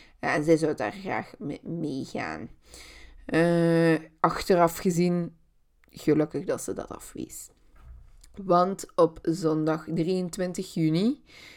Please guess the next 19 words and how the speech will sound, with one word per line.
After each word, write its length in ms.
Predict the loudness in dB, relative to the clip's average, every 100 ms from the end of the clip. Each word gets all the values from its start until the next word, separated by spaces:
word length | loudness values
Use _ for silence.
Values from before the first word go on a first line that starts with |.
| -10
begint 360 | -2 4 4 4
een 140 | 2
buurman 560 | 4 6 6 4 0 2
zich 220 | 0 0
wel 280 | 2 2 2
wat 180 | 0 -2
zorgen 460 | 0 0 0 -8
te 100 | -8
maken, 580 | -6 -4 -6 -6 -10 -10 -16 -20 _
aangezien 480 | 0 2 2 2 0
dat 160 | 0 -2
hij 80 |
nog 240 | -4 -4 -4
niemand 360 | -2 0 -2
gezien 340 | -2 -4 -2 -2
heeft 320 | -4 -6 -10
van 220 | -8 -6
het 160 | -6 -8
gezin, 460 | -10 -2 -2 -2